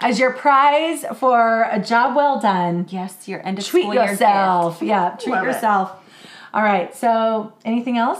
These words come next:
Speaker 2: I don't have anything.
Speaker 1: Okay. So now it's time for the Coop
Speaker 2: Coop Q and A,
Speaker 1: Q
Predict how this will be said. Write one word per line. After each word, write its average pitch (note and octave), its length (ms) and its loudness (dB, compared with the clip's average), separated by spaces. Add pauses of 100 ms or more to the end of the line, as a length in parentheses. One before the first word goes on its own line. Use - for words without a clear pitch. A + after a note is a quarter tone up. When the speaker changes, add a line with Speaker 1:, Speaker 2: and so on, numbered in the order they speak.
Speaker 2:
I G#3 100 -6
don't G3+ 260 -8
have A#3 280 -8
anything. G3+ 680 -6
Speaker 1:
Okay. A#3 400 -2
So A#3+ 240 -2
now A3+ 240 0
it's - 120 -10
time A3 280 -2
for F3+ 240 -2
the F#3 240 0 (320)
Coop E4+ 420 0
Speaker 2:
Coop - 120 -20
Q C4 300 0
and C4 80 4
A, - 20 0
Speaker 1:
Q C4+ 80 2